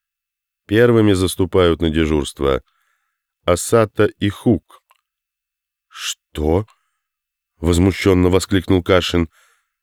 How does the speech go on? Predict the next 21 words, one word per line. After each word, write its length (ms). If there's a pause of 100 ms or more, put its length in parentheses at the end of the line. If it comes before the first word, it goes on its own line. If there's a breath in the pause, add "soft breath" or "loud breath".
(180)
«Вы 300
собираетесь 720
здесь 280
ночевать? 680 (420 loud breath)
Да 220
вы 160
с 140
ума 380
сошли! 600 (440 loud breath)
Здесь 340
же 140
повсюду 460
смерть!» 640 (640)
«Если 500
здесь 320
тебе 320
не 100
нравится», 800 (500)
подойдя 540
к 120
Кашину, 680